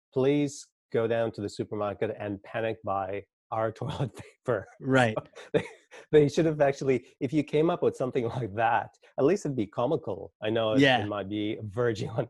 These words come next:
Speaker 1: unethical, but almost
Speaker 2: Right.
Speaker 1: be, like, kinda funny. Like, um,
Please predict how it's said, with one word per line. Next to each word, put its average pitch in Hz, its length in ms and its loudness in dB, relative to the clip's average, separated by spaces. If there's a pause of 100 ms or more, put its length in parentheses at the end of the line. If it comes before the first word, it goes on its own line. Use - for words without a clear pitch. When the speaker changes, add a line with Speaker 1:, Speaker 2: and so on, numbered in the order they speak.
Speaker 1:
unethical, 120 680 -4 (340)
but 120 460 2 (340)
almost 139 320 2
Speaker 2:
Right. 123 80 -2
Speaker 1:
be, 117 60 2
like, 107 240 2
kinda 120 280 0
funny. 127 340 -2 (180)
Like, 107 280 -2
um, 107 280 4